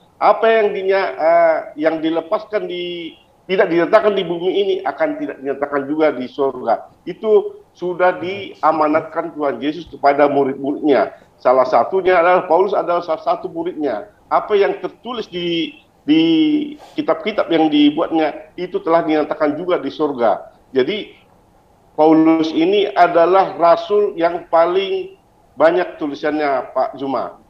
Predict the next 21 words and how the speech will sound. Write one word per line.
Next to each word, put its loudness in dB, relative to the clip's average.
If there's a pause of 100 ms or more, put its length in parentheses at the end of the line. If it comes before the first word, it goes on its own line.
(280)
Jadi -6 (640)
jangan 2
dibilang 2
dia 4
membatalkan 0
hukum -6
Taurat. 0
Hukum -8
Taurat 0
itu -10
batal 0
bagi -2 (320)
yang -2
percaya 4
kepada 2
Tuhan 0
Yesus. -2 (400)
Namun 4
yang 0
tidak -4
percaya -4